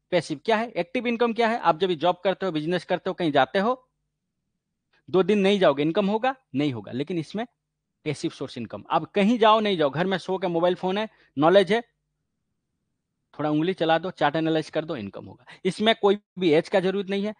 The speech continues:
कोई पढ़ाई का जरूरत नहीं है। एक चीज जरूरी है, आपको मोबाइल चलाना आना चाहिए। यही सेम चीज, जो चीज मैं आपको बताया, अमेरिका वर्सेस इंडिया। मैं जब अमेरिका का बात बोलूं, अमेरिका में आधा पॉपुलेशन,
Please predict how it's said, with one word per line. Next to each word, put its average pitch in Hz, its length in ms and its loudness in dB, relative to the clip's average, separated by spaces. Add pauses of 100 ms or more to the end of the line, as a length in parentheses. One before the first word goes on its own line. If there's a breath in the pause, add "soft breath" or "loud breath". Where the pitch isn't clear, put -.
(180)
कोई 185 80 0
पढ़ाई 143 300 2
का 156 100 2
जरूरत 131 220 -2
नहीं 110 160 -4
है। - 60 -4
एक 160 160 0
चीज 143 140 0
जरूरी 139 280 -2
है, 196 60 -2
आपको 139 220 -4
मोबाइल 123 280 0
चलाना 127 320 -2
आना 104 280 -8
चाहिए। 95 320 -16 (1300 loud breath)
यही 254 160 8
सेम 254 240 6
चीज, 226 280 -2 (100)
जो 180 120 2
चीज 196 180 -2
मैं 190 120 2
आपको 165 200 2
बताया, 147 360 4
अमेरिका 175 640 2
वर्सेस 139 420 -4
इंडिया। 143 340 0 (260 soft breath)
मैं 165 80 2
जब 196 120 4
अमेरिका 233 440 4
का 240 100 2
बात 214 160 4
बोलूं, 170 380 0 (800 soft breath)
अमेरिका 190 440 4
में 226 240 0 (640)
आधा 156 320 -2
पॉपुलेशन, 156 680 -4